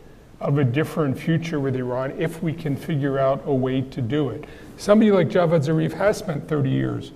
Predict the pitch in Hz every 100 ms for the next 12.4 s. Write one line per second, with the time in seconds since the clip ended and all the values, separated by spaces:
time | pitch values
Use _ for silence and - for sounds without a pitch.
0 | - - - - 170 165 151 143 131 131
1 | - 131 117 - 185 220 214 - 175 -
2 | 160 - 131 147 135 151 180 - 262 254
3 | 202 170 151 156 160 151 147 - - -
4 | - - - - 247 - - 196 196 185
5 | 180 - - - 170 190 226 226 170 180
6 | 196 165 180 170 160 147 247 254 117 -
7 | - - - - - - - - 208 -
8 | - 208 247 165 196 175 185 - 247 214
9 | 160 123 147 220 214 107 - - - -
10 | - - - 156 156 151 147 151 117 135
11 | 127 135 131 123 127 147 131 123 123 220
12 | 180 147 120